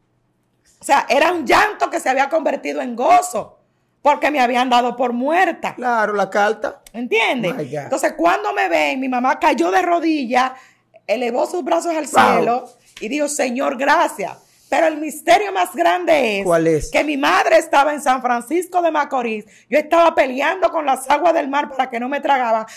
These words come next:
Speaker 1: pero mi madre pasó la noche en vela mirando la agonía que yo estaba viviendo y mi mamá no era cristiana.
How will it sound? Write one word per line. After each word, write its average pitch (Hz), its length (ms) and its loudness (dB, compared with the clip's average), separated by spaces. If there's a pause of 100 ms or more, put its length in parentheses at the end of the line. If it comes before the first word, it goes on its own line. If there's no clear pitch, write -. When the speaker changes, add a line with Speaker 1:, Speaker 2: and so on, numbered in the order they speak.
(100)
Speaker 1:
pero 262 200 2
mi 262 100 -2
madre 277 280 2
pasó 285 360 0
la 302 140 2
noche 277 480 2
en 269 160 -6
vela 226 360 2 (160)
mirando 254 460 2
la 294 100 2
agonía 277 400 0
que 247 120 -4
yo 269 60 -4
estaba 285 240 0
viviendo 262 380 -2
y 233 60 -4
mi 240 140 -6
mamá 233 240 -2
no 240 80 -4
era 226 120 -2
cristiana. 175 600 -14